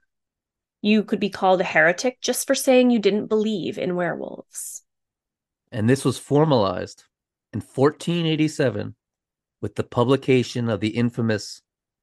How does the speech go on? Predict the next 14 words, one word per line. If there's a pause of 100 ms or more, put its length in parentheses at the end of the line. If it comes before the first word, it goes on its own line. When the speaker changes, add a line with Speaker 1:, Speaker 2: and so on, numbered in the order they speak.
(200)
Speaker 2:
Malleus
Maleficarum, (640)
or (580)
Hammer
of
the
Witches, (680)
written
by
Heinrich
Kramer
and
Jacob
Sprenger,